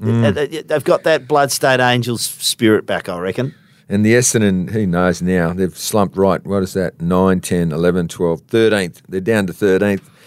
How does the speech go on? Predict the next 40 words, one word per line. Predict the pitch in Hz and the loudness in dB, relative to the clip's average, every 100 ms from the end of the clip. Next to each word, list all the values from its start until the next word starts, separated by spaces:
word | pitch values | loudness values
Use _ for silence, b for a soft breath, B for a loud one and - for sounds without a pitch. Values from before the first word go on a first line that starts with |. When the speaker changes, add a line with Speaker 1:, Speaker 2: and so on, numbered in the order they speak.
| B B B | B B B
Speaker 1:
They | 113 | 0
got | 135 | 2
the | 101 | 2
Eagles, | 113 123 135 147 | 2 2 0 -4
so | - | 0
you | 110 | 0
think | 104 117 | 0 -6
they | 78 98 | -4 -2
might | 104 92 | 0 0
win | 101 101 | 0 0
that | 104 98 | 0 0
and, | 90 87 | -2 -6
and | - 95 95 | -10 -10 -8
start | - 101 - | -2 -2 -2
pressing | - 104 - 95 | -2 -2 0 -2
again | 90 107 98 | 0 0 0
and | 90 | -2
put | 104 | -4
'em | 98 | -4
on | 87 | -4
the | |
cusp | 80 - 113 - | -6 -4 -4 -2
of | 110 | -4
the | 90 98 | -2 0
eight. | 101 | 2
Speaker 2:
Probably, | 277 277 202 | 2 2 2
like, | 156 143 - | 2 0 -2
if | 156 | -4
you're | 180 | -2
an | 190 | 0
Essendon | 220 220 202 | 0 -2 -4
supporter, | 156 139 151 | -4 0 0
you | 143 | 2
probably | 156 202 | 0 0
want | 151 123 131 | 2 2 0
'em | 127 | 0
to | 123 | -4
play | - 117 | 0 0
finals, | 101 120 120 131 127 | 0 0 2 0 0
but | 151 131 | 0 0